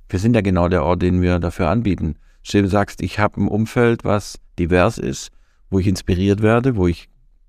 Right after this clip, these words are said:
ich sage immer, da ist meine Höhle, meine Community. Und es war auch genau das, was wir in der Pandemie als Feedback bekommen haben. Wir sind nämlich um zweitausend Member gewachsen in der Zeit, obwohl wir den Space reduziert haben. Es war nie ganz zu, aber irgendwann waren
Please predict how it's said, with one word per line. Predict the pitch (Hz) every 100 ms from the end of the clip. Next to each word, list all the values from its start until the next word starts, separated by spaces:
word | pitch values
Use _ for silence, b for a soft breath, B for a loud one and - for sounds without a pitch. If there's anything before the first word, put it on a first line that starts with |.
| _ -
ich |
sage | - 87 87
immer, | 90 82 - -
da | 87
ist | 82
meine | 85 85 80
Höhle, | 113 120
meine | 90 85
Community. | - 87 98 117 113 143
Und | 123 82
es | - -
war | 95 92
auch | 90 - -
genau | 90 87 98
das, | 107 104
was | 104 -
wir |
in | 95
der | 85
Pandemie | 98 95 92 92
als | -
Feedback | - 113 123 123
bekommen | 139 127 123
haben. | 131 135 147 b b b b
Wir | 85
sind | 98 76
nämlich | 98 95 -
um | 98 95 87
zweitausend | - 95 101 104 92 92
Member | 92 98
gewachsen | 90 90 - - 120
in |
der | 123 120
Zeit, | - - -
obwohl | 92 90 90 92 90 b b b b
wir | 92 92 82 - b b b
den | 92 87
Space | - 95 101 -
reduziert | 85 87 - 123 123
haben. | 123 123 127 123 -
Es | - -
war | 92
nie | 92
ganz | 92 98 123 -
zu, | - 120
aber | - 95
irgendwann | 92 98 95 92
waren | 92 92